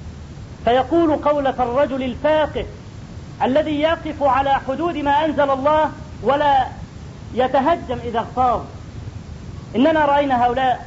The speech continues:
الذين يكفرون المسلمين إذا هدأت ثورته كف عن التكفير،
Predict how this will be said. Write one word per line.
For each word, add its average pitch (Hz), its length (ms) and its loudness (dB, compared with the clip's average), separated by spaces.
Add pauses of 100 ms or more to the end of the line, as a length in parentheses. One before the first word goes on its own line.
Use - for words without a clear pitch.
(160)
الذين 233 360 2
يكفرون 262 580 2
المسلمين 226 640 -2 (300)
إذا 233 400 4
هدأت 269 260 0 (100)
ثورته 277 480 2 (400)
كف 262 240 0
عن 214 140 0
التكفير، 202 540 -4